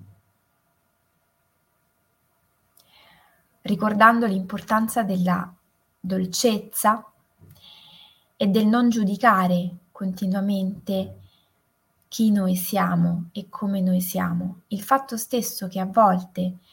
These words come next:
ci sia un desiderio profondo e autentico di metterci in discussione ci dovrebbe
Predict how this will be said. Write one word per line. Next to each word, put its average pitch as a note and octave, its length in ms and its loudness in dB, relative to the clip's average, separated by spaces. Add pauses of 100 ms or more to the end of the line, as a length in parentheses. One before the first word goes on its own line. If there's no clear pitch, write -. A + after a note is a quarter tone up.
(1600)
ci - 160 -4
sia A3 340 2
un F#3 140 4
desiderio G3 560 2
profondo F#3 680 0
e F3+ 60 4
autentico F#3 840 0
di F3+ 100 0
metterci G3+ 480 -4
in F#3 100 -2
discussione F#3+ 680 -4
ci G3 120 -2
dovrebbe F3+ 520 0